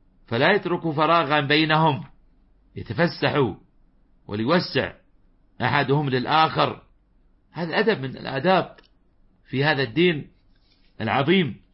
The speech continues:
التفسح في المجالس. والله عز وجل أمر بذلك، فقال تعالى: "يا أيها الذين آمنوا إذا قيل لكم تفسحوا في المجالس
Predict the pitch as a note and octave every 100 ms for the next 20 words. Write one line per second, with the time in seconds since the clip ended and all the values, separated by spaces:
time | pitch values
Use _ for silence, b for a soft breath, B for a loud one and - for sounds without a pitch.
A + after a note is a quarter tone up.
0 | _ _ _ - A2 G#2+ G2 D3 - B2
1 | A#2+ C3 A#2+ A#2 A#2+ B2 A2 G2 - -
2 | _ _ _ _ _ _ _ _ G#2+ A#2
3 | B2+ G#2 G#2+ B2 C3+ E3 A3+ B3+ A#3 F#3+
4 | F3 D#3+ E3 E3+ - _ _ _ _ _
5 | _ - A#2 D3 B2 G#2 G#2+ C3 C#3 G#2+
6 | A#2+ G3 G3+ A3 F#3+ F#3 F3 D#3+ F3+ F3+
7 | E3+ D3 C#3 C3+ C3 B2+ D#3 G3+ G#3 G3+
8 | F#3 F3 D#3+ B2+ C3 B2 G3+ G3+ A3+ A3
9 | A3 G#3 F#3+ G3+ F#3+ A3+ G#3+ F3+ - -